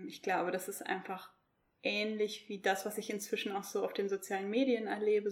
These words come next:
Soziale Interaktion oder eben auch, wenn du was alleine spielst, wirst du ja trotzdem belohnt.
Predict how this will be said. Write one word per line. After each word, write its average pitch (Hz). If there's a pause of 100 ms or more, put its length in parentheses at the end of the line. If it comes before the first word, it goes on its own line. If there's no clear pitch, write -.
Soziale 208 (260)
Interaktion 220
oder 220
eben 196
auch, 190
wenn 202
du 190
was 185
alleine 196
spielst, 214
wirst 202
du 190
ja 175
trotzdem 233
belohnt. 226